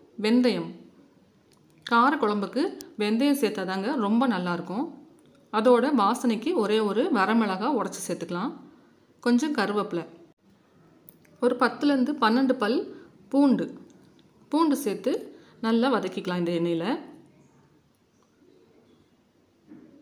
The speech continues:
பூண்டு நல்லா வதங்கினாதான் குழம்பு நல்லா வாசனையா இருக்குங்க. இதோட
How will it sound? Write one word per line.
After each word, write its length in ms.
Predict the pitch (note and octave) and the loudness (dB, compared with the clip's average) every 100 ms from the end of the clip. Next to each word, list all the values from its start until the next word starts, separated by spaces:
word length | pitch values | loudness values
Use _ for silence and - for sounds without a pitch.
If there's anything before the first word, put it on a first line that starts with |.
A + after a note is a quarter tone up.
| _ _ _ _ - | _ _ _ _ -2
பூண்டு 300 | D#4+ D#4 D#4 A#3 | 2 2 2 4
நல்லா 240 | A3 C4+ G#3 | 4 2 0
வதங்கினாதான் 600 | G3 A#3 G#3+ F3+ G#3+ D4 A3+ | 0 0 0 0 -2 -2 0
குழம்பு 280 | G#3+ B3 A#3+ | 2 2 2
நல்லா 160 | G3 G#3+ F#3 | 0 -2 -4
வாசனையா 400 | F#3 - G3+ G3 | -4 -4 -6 -6
இருக்குங்க. 300 | - E3 E3+ C#4 E4+ - - _ _ _ _ _ _ _ - | -8 -8 -6 -8 -10 -18 -20 _ _ _ _ _ _ _ -2
இதோட 260 | B3 C#4+ | 4 4